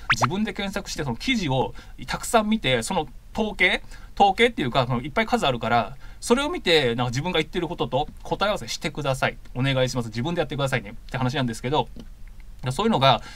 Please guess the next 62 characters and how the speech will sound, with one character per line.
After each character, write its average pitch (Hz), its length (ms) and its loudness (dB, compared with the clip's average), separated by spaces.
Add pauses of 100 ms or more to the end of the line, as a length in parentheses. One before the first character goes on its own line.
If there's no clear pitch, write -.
(180)
あ 143 100 8
の 165 100 4
ね、 147 240 2
ロ 165 140 2
ー 427 80 4
ス - 80 -8
テ 480 80 8
ッ 453 80 8
ド 190 100 2
の 113 400 2
も 151 220 2
の 170 80 2
は 131 120 6
ね、 117 200 4
な 247 160 4
ん 453 40 0
か 147 200 4
こ 139 100 0
の 117 300 4
ロ 156 160 2
ッ 220 80 -2
ド 233 100 6
が 226 100 4
つ-、 226 160 -4 (140)
余 175 160 4
裕 226 140 6
な 226 160 6
い 147 40 -4
と 120 120 -2
か、 135 240 8
な 139 120 0
ん 202 100 0
な 208 80 4
ら 135 100 4
す - 180 -2
げ 202 120 2
え 202 40 4
反 143 140 -2
っ - 20 -10
て 123 100 -4
る 117 60 0
パ 131 140 0
タ 123 140 4
ー - 20 0
ン 107 60 -2
も 110 80 -4
結 - 260 -4
構 123 180 -2
多 127 80 2
い 117 60 -2
か 110 100 -2
ら、 117 240 6 (420)
ま 262 160 6
ず 208 120 0
ト - 140 0
ラ-、 175 180 -2
な-、 180 180 4
ロ 185 280 4
ー - 20 0
ス - 140 -6
テ 302 80 0
ッ 254 80 -4